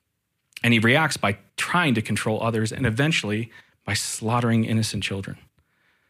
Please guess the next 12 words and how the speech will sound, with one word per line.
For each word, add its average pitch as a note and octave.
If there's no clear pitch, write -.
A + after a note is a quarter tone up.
Herod D#3+
rules C3
with B2+
fear A#2+
because A#2+
fear A2+
rules G2
him. C#3
We C3+
all C#3
face G#2+
fear, -